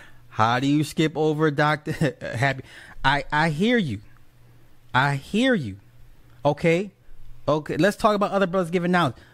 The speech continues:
So, um, who did, who did Malcolm? Elijah Muhammad. Now, if you asking me, the entire religion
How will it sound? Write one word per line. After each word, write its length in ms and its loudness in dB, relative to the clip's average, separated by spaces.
So, 480 4
um, 460 2
who 220 0
did, 100 0
who 140 0
did 120 0
Malcolm? 420 0
Elijah 460 2
Muhammad. 460 2
Now, 360 2
if 180 -4
you 160 2
asking 420 2
me, 300 2
the 240 4
entire 680 2
religion 760 2